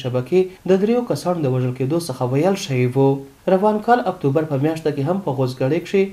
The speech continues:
د ډرون بریدونو خبر ورکړی شوی و، خو وروستیو کښې پاکستان د پوځ ویلي وو، نه خو په کورمه ایجنسۍ کښې کومه ډرون حمله شوې او نه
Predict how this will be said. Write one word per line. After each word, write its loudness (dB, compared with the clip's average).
د 4
ډرون 2
بریدونو 2
خبر 0
ورکړی 0
شوی 0
و، 0
خو 0
وروستیو -2
کښې -4
پاکستان -2
د -6
پوځ 0
ویلي 2
وو، 4
نه 2
خو 4
په -2
کورمه 4
ایجنسۍ -2
کښې -4
کومه 0
ډرون 2
حمله 0
شوې 2
او 6
نه 0